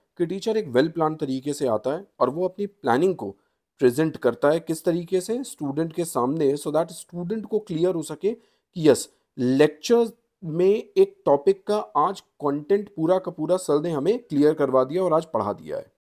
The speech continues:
चलिए चलते हैं अब अपने नेक्स्ट, uh, मेथड की तरफ, जो है लर्नर सेंटर्ड स्ट्रेटजी मेथड। इसमें एक, uh,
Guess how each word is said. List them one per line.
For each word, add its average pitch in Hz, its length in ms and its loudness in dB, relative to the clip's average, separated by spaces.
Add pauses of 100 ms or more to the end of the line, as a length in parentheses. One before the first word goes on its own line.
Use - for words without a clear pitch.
(140)
चलिए 196 280 2
चलते 175 300 2
हैं 185 140 2
अब 170 100 -2
अपने 156 240 -4
नेक्स्ट, 131 460 -2
uh, 123 280 4
मेथड 117 420 -4
की 131 120 -8
तरफ, 127 380 -2
जो 139 120 0
है 147 120 0
लर्नर 156 580 0
सेंटर्ड 135 500 -6
स्ट्रेटजी 127 600 -4
मेथड। 110 400 -4 (840)
इसमें 247 500 0 (240)
एक, 202 460 2
uh, 147 40 -4